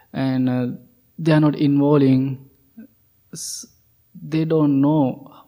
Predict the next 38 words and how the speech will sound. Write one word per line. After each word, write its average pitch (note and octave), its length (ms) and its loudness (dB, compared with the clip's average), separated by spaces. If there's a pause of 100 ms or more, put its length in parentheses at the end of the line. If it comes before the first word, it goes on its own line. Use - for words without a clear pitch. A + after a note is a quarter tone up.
what C3+ 400 -8 (120)
they C#3+ 200 -2
can B2+ 260 -6
do. B2 160 -10 (1080)
But D3 300 -8 (140)
they E3 180 -4
can F3+ 200 -4
do E3 100 0
many D#3+ 260 -2
things. A#2+ 440 -10
Um, B2 480 -4 (320)
I D3 100 -2
do D3+ 120 0
remember, D#3 580 2
mm, B2+ 260 -2
I'm C3+ 200 0
always C#3+ 240 -4
telling C3+ 320 -2
you, B2 80 -2
when B2+ 160 -2
I C3+ 80 -2
was C3 160 -8
Sri C#3 100 -8
Lanka, C3 500 -6 (380)
I C3+ 120 0
was C#3+ 220 -2
a D3+ 40 -6
principal D#3 440 -2
in C#3 120 0
my C3 140 0
Dhamma D#3+ 280 -4
school. D#3 360 -8 (640)
And, C#3+ 240 0
uh, C3+ 280 2 (140)
there F3 180 -2
was G3+ 160 -2
some F3+ 240 -2
kids, D3 480 -2